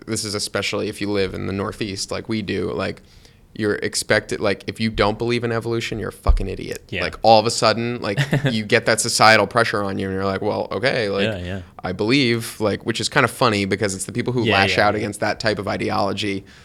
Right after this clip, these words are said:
Speaker 1: that s-, subscribe to that, like, because who could, like, how many people who are like, "Obviously evolution is true," like, "Oh, can you sit me down and take me through it?" Like,
Speaker 2: Right.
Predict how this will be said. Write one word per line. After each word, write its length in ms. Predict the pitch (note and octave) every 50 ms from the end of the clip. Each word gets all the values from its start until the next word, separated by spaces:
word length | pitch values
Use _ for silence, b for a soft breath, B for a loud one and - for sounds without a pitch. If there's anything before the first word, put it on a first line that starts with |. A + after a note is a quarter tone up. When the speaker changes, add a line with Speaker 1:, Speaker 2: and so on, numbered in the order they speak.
| B B -
Speaker 1:
that 320 | G#2 F#2+ F2 - - - - _ - - - _ - -
s-, 140 | - - - - - - -
subscribe 520 | - - - G2 - - - A#2 G#2 G2+
to 60 | A2+
that, 180 | A2 G2 F2+ -
like, 140 | - G2+ - - - - -
because 400 | - - - C#3+ B2 A2 - - b b b b b b b b b b b b b b b _
who 140 | - E3 F3
could, 240 | - G3+ F3 C#3+ -
like, 160 | C#3 C#3 C3+
how 100 | D3 D3
many 160 | D#3 E3+ F3
people 240 | E3 F3 E3 C#3 D#3
who 80 | C#3+ C#3
are 100 | B2 A#2+
like, 220 | A2+ A2 G#2+ - - -
"Obviously 400 | G2 A2+ G2+ A2 G2 - A#2+ G#2+
evolution 400 | G2+ F#2+ G2+ G#2+ G#2+ - - G#2
is 80 | F2+ -
true," 320 | - - A2 G2+ G2 F2+
like, 300 | - F#2+ G2 G2+ - - - - - - - - - - - -
"Oh, 80 | C3+ B2+
can 160 | - - A2+
you 60 | G2+
sit 200 | - - - -
me 100 | - G#2+
down 280 | F#2+ G#2 G2+ G#2 G#2+ G#2+
and 260 | G#2 G2+ G2 F#2 -
take 220 | - - G#2 -
me 80 | G#2 G#2
through 280 | - - A2 A2 A2+ C3
it?" 100 | C3+ -
Like, 140 | - - G2+
Speaker 2:
Right. 200 | F#2 F2 F2